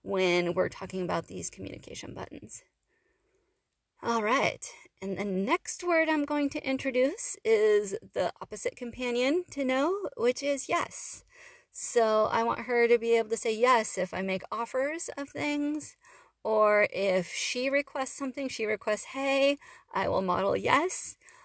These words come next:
I do actually say yes to her frequently, just verbally. I model that constantly. So I think that will be a pretty easy one for her to pick up.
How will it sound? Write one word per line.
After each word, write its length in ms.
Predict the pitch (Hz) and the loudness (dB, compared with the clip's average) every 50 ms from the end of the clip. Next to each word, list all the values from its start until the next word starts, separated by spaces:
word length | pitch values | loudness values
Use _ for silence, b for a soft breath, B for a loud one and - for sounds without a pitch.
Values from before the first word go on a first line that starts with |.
| B B _ _ | B B _ _
I 180 | 190 214 220 226 | -4 -2 0 -2
do 240 | 208 190 - 320 - | -2 -2 -4 0 0
actually 400 | - 339 - - - 415 440 - | 0 0 0 0 0 0 0 0
say 200 | - - 277 254 | 2 2 2 2
yes 460 | 202 196 208 214 208 214 - - - | 2 4 2 2 4 2 0 -2 -2
to 160 | - 220 214 196 | 0 -2 -2 -2
her 480 | 202 214 202 196 196 190 190 180 - - | 0 0 2 4 4 4 4 2 0 -4
frequently, 760 | _ - - 175 190 - 214 - - 240 254 269 302 359 - b b b b b b | _ -8 -6 -6 -6 -6 -8 -6 -4 -2 -2 -2 -2 -4 -8 b b b b b b
just 220 | - 208 190 - | -6 -4 -4 -4
verbally. 520 | - 175 190 180 180 180 196 196 202 214 226 | 0 2 4 4 4 4 4 4 6 6 4
I 120 | 220 202 | 4 2
model 340 | 190 185 175 175 180 185 190 | 0 -2 -2 0 0 0 0
that 240 | 190 190 190 - - | 0 0 -2 -2 -4
constantly. 840 | - - 185 185 190 - - - 240 233 262 247 254 262 330 - _ _ b b b b b b b _ | -8 -10 -10 -8 -8 -8 -10 -10 -10 -10 -8 -6 -6 -6 -6 -8 _ _ b b b b b b b _
So 640 | - - - - 214 202 196 180 185 175 180 - - | -6 -4 0 4 6 6 8 8 8 8 6 6 4
I 80 | 202 202 | -2 -6
think 180 | - 214 196 | -6 -10 -8
that 160 | - 220 - - | -6 -6 -2 0
will 140 | 233 247 | 0 0
be 180 | 220 214 226 220 | 0 0 0 0
a 60 | 208 | 0
pretty 260 | - - - 202 214 | 0 -4 -10 -12 -12
easy 380 | 190 - - 185 185 180 214 214 | -12 -10 -8 -8 -6 -6 -6 -4
one 320 | 220 233 240 262 277 294 | -4 -4 -4 -4 -4 -6
for 180 | - - 196 190 | -6 -4 -4 -4
her 220 | - - 196 190 | -2 -2 -4 -2
to 100 | 190 180 | -2 -4
pick 260 | - - - 175 - - | -4 -6 -8 -8 -6 -4
up. 300 | - 269 370 - - | -4 -4 -4 -6 -8